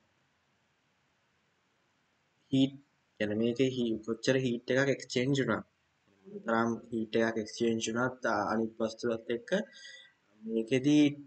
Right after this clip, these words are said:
ටෙම්පරේචර් එකේ කන්සිඩර් කරන්න පුළුවන් තරම් වෙනසක් වෙන්නේ නැහැ. හොට් රිසර්වොයර් එකක හරි කෝල්ඩ් රිසර්වොයර් එකක හරි. ඉතින් අපි තර්මෝඩයිනමික්ස් ගැන කතා කරනකොට මේ හීට් රිසර්වොයර් කියන එක ඉතාම, අ, වැදගත් දෙයක්. එතකොට ඒක ගැන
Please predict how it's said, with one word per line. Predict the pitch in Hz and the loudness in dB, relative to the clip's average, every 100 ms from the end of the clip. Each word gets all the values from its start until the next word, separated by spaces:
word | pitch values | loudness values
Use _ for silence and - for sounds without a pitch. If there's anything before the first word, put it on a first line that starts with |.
| - | -18
ටෙම්පරේචර් | - 120 113 127 147 143 143 143 | -4 2 2 4 8 8 8 2
එකේ | 139 147 147 151 147 143 - _ | 4 6 8 8 6 4 -4 _
කන්සිඩර් | - 127 127 143 143 | -2 0 4 6 6
කරන්න | 143 139 139 | 4 0 0
පුළුවන් | 139 139 135 | 2 2 2
තරම් | 135 135 | 0 2
වෙනසක් | 135 131 147 147 139 | 2 0 -2 -2 -4
වෙන්නේ | 123 151 170 | -2 2 2
නැහැ. | 117 95 - | 2 -2 -6
හොට් | 120 110 117 | -4 -2 0
රිසර්වොයර් | 110 110 110 | 0 2 0
එකක | 107 104 107 | 0 0 0
හරි | 113 143 | 0 2
කෝල්ඩ් | 135 120 120 | 4 4 2
රිසර්වොයර් | 117 113 110 | 2 2 2
එකක | 113 - 170 | 0 -2 -4
හරි. | 165 101 - - - - - - _ _ _ _ _ _ | 0 -2 -4 -16 -20 -20 -20 -20 _ _ _ _ _ _
ඉතින් | 135 139 120 | 4 4 4
අපි | 107 135 131 | 2 2 4
තර්මෝඩයිනමික්ස් | 120 123 135 139 143 143 - | 4 6 8 6 4 0 2
ගැන | 143 | 2
කතා | 139 139 139 | 4 2 2
කරනකොට | 139 143 147 156 | 0 -2 -2 2
මේ | 156 143 | 2 2
හීට් | 117 120 - | 0 -2 -2
රිසර්වොයර් | 135 - 135 135 135 | -4 0 2 2 2
කියන | 135 139 135 | 0 0 2
එක | 139 139 170 180 156 | 2 2 4 4 2
ඉතාම, | 117 - 131 135 | -2 -2 0 2
අ, | 139 139 113 110 104 | 0 -2 -4 0 2
වැදගත් | 107 107 127 143 139 117 | 2 2 4 4 4 2
දෙයක්. | 104 98 135 123 | 0 0 -4 -6
එතකොට | 107 110 113 117 117 110 - - - | -10 -10 -4 0 2 0 -2 -10 -8
ඒක | 110 117 | -6 -4
ගැන | 120 120 | -4 0